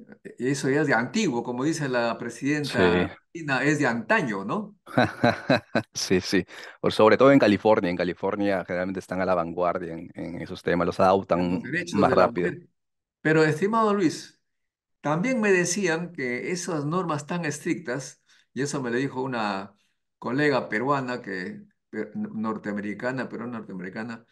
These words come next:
Speaker 1: me decía que eso ha traído como consecuencia que los caballeros son muy retraídos, son muy, muy dudosos de meterse en esos líos, y, y entonces, este, se vuelven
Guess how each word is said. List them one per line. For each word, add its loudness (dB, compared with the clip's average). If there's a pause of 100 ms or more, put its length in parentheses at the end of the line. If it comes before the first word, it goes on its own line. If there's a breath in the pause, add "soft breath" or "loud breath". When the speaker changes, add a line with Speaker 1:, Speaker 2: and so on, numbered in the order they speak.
(420)
Speaker 1:
me -8
decía -2
que -2
eso -2
ha -4
traído 0
como -4
consecuencia -4 (460 loud breath)
que 2
los 2
caballeros 0
son -6
muy -2
retraídos, -2
son -8
muy, -6 (720 soft breath)
muy -4
dudosos 0
de -4
meterse -4
en -6
esos -6
líos, -2 (460 soft breath)
y, -2 (140)
y -2
entonces, -2
este, -4
se -6
vuelven -4